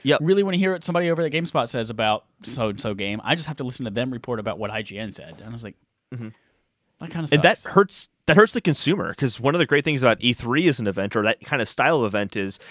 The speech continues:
Speaker 1: I G N gets to interview that developer and ask their questions and get their insights on the game. GameStop gets, GameStop, damn, I did it
Speaker 2: See?
Speaker 1: too. GameSpot
Speaker 2: See?
Speaker 1: gets to do it. Destructoid, like, Kotaku, all of them get to go out, ask their own questions, because that's,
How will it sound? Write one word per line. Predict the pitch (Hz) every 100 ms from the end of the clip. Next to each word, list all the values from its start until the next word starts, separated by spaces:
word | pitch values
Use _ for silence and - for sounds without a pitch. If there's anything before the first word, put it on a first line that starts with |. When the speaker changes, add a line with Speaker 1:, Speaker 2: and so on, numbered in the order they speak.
| - - _ _ _ _ _
Speaker 1:
I | 117 107
G | 123
N | 156
gets | 156 -
to |
interview | 147 147 151
that | 147
developer | 143 143 139
and | 107
ask | 95 -
their | 127
questions | 143 - 151 - 147 110
and |
get | 92 -
their | 113 123
insights | 139 - 143 160
on |
the | 147
game. | 147 147 151 135
GameStop | 101 117 120 143 139 147
gets, | - 139 -
GameStop, | - 104 - 95 -
damn, | 160 139
I | 139
did | 139
it | 127
Speaker 2:
See? | - -
Speaker 1:
too. | - -
GameSpot | 123 139 - 170 165
Speaker 2:
See? |
Speaker 1:
gets | 156 165 -
to |
do | 156 165
it. | 170 165
Destructoid, | - - 165 160 165 170 165 170
like, | 123 107 101
Kotaku, | - 156 156 -
all | 147
of | 165
them | 160
get | 151
to | - 139 - - _
go | 151 151
out, | 143 139 _ -
ask | 127 -
their | 127
own | 135
questions, | 147 139 - 139
because | 151 156 139
that's, | 147 -